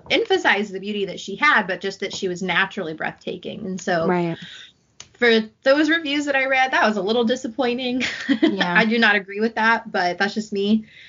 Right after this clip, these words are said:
Speaker 1: I also thought that one of the things that was pointed out that I, I have issues with, one of the <laughs> things that was pointed out was the,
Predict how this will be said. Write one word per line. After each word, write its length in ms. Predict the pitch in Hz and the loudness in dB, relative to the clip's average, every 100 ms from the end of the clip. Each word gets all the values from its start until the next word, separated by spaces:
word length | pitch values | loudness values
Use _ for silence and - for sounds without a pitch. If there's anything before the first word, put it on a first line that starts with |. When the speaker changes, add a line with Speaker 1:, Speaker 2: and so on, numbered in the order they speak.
| - _ - | -20 _ 0
Speaker 1:
I 120 | 247 | 2
also 300 | 285 370 427 403 | 2 -2 -6 -4
thought 300 | 269 247 220 | -4 -4 -2
that 400 | 226 214 202 - _ | 0 0 -2 -6 _
one 200 | 214 226 | -2 0
of 80 | 247 | 0
the 140 | 240 247 | 0 0
things 260 | 220 214 | 0 2
that 80 | 214 | 0
was 100 | 202 | -2
pointed 320 | - 214 196 | 0 0 2
out 320 | 185 180 175 - | 2 2 -2 -2
that 120 | 180 | 2
I, 240 | 175 170 - _ - - - - - - | 2 -2 -12 _ -16 -12 -12 -14 -8 0
I 60 | |
have 180 | 254 254 | 2 2
issues 300 | 226 190 180 | 0 -2 -6
with, 180 | 165 190 - - - | -8 -12 -16 -14 0
one 180 | 269 415 | 4 6
of 60 | 392 | 6
the 60 | |
<laughs> 20 | |
things 260 | - 330 320 | 4 2 2
that 120 | 302 | -2
was 140 | 262 262 | -4 -8
pointed 400 | 302 254 233 214 | -8 -4 -2 0
out 340 | 233 226 - | 0 0 0
was 500 | 202 196 190 180 - _ _ _ _ | -2 0 -2 -4 -10 _ _ _ _
the, 580 | 208 208 190 175 175 165 | -4 0 2 4 2 -2